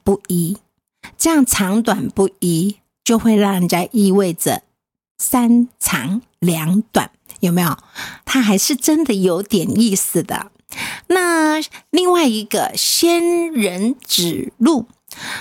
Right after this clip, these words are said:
什么是仙人指路呢？这个做法其实啊，吼，一般人啊，会觉得说，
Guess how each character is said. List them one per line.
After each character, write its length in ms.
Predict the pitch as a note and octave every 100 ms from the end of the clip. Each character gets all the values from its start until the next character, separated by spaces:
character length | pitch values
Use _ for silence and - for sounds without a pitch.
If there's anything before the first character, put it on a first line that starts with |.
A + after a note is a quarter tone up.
| -
什 180 | - D4
么 120 | G4+
是 140 | G4+
仙 300 | G4 F#4+ G4
人 200 | F#4+ D#4
指 280 | E4+ - C3+
路 240 | C3 G3+ F#3+
呢？ 460 | E3+ E3 D#3+ F3+ A3+ - - - -
这 140 | - G4
个 100 | D4
做 260 | - E4
法 280 | B3+ G3+ D3+
其 280 | - - A3
实 240 | - -
啊， 160 | E3 F#3+
吼， 360 | E3+ F3 C#3+ - _
一 140 | D4
般 440 | C4+ - C#4+ C4+ C4+
人 320 | G3 - -
啊， 220 | A2 F3+
会 120 | F3+
觉 220 | A3+ F#3 F#3
得 100 | F3+
说， 440 | - F#3+ F#3+ G3+